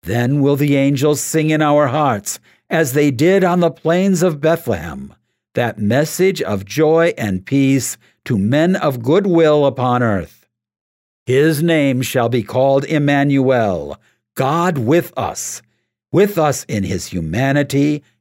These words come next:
in his childhood, in his poverty. To the Blessed Henry Suso was shown the Christ child on Christmas night, lying on thorns, and he was told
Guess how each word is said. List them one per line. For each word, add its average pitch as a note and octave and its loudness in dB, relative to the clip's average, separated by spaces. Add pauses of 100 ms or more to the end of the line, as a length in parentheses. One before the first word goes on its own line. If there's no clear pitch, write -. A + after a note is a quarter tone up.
in C#3 -2
his G#2+ -2
childhood, A#2+ 0 (300)
in B2+ -4
his C3+ 0
poverty. F2 -8 (1300)
To A3+ -2
the G#3 -2
Blessed A3+ 0
Henry D#3+ 2
Suso C3+ 0
was C3+ 0
shown G#3 0
the F3+ 2
Christ F3 -2
child C3 0
on A2 -2
Christmas D#3+ -4
night, G2+ -6 (440)
lying D#3 0 (100)
on B2+ -2
thorns, A2 -4 (680)
and A2+ -2
he G3+ 0
was G#3+ 0
told A#2 0